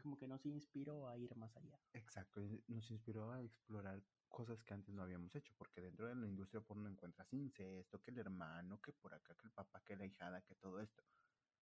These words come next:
Speaker 1: Todo el
Speaker 2: Encuentras
Speaker 1: Kama
Speaker 2: todo,
Speaker 1: Sutra lo encuentras.
Speaker 2: todo, todo, encuentras de eso y más. Pero también, eh,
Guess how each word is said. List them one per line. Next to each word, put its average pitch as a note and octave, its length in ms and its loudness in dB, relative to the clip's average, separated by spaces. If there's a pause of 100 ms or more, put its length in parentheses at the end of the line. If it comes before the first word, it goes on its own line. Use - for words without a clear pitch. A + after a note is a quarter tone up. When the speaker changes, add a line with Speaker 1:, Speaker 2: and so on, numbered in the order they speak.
(320)
Speaker 1:
Todo C#3 240 2
el A2 60 0
Speaker 2:
Encuentras A2 60 -2 (120)
Speaker 1:
Kama A2+ 140 8
Speaker 2:
todo, A2+ 180 2
Speaker 1:
Sutra G#2 180 -4
lo G2+ 80 -6
encuentras. G2+ 400 -8
Speaker 2:
todo, A2+ 400 6 (140)
todo, F2+ 360 -8
encuentras A2+ 440 -10
de G#2 140 0
eso G2+ 180 -6
y G#2+ 40 2
más. F2+ 200 0 (1120)
Pero E3 260 2
también, G2+ 640 -2 (120)
eh, G#2 380 -2